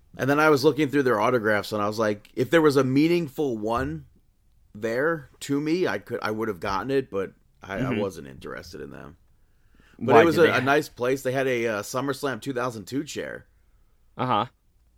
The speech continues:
Speaker 1: And, uh, it was labeled two thousand seven. And I was like, and I, and my friend pointed it out. I was like, "No, that's definitely two thousand two."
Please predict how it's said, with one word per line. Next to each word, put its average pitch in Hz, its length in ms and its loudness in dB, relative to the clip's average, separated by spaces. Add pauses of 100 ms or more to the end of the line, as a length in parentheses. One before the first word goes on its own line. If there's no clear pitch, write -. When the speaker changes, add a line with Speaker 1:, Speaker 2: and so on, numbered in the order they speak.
Speaker 1:
And, 101 400 -10
uh, 95 480 -8 (760)
it 104 40 -10
was 107 180 -8
labeled 120 400 -4
two 123 120 -10
thousand 113 380 -8
seven. 107 420 -10 (1120)
And 120 100 -12
I 104 40 -6
was 117 120 -6
like, 120 300 -4
and 120 120 -6
I, 113 120 -4
and 113 180 -6
my 101 160 -6
friend 135 300 -6
pointed 120 320 -6
it 107 120 -6
out. 120 160 -4
I 127 40 -2
was 113 100 -4
like, 107 140 -6
"No, 120 160 -6
that's 120 240 -2
definitely - 320 -4
two 131 180 -8
thousand 107 400 -6
two." 107 400 -6